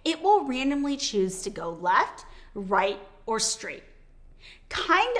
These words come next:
of like flipping a coin to decide which way to go. Find start one on your activity sheets. Follow the line to the bottom of the page. There are three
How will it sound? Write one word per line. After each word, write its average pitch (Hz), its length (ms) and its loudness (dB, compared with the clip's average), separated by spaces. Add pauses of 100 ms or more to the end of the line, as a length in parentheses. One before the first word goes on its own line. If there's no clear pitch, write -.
of 339 140 -4
like 196 200 0
flipping 220 380 -4
a 285 140 -4
coin 320 460 4
to 285 120 -6
decide 196 640 -6
which 160 240 -10
way 175 140 -12
to 208 100 -4
go. 190 280 0 (960)
Find 330 460 4
start 415 420 -2
one 202 300 2
on 233 260 2
your 220 240 -2
activity 175 600 -6
sheets. - 560 -10 (500)
Follow 285 480 8
the 427 220 2
line 190 300 0
to 226 100 -8
the 208 100 -4
bottom 165 420 -8
of 185 100 -6
the 214 60 -6
page. - 680 -8 (340)
There 254 160 4
are 277 100 4
three 339 640 -2